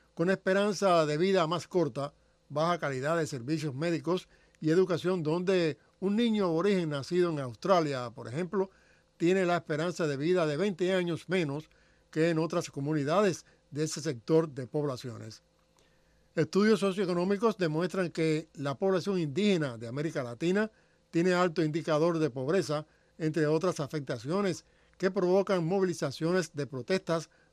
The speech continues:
para su reconocimiento social ante gobiernos neoliberales.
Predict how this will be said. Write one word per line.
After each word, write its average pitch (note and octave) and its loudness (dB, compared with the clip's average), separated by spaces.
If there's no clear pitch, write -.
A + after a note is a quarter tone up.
para E3 2
su F3 -2
reconocimiento D3 -6
social E3 0
ante F3 0
gobiernos D3 -2
neoliberales. C#3 -2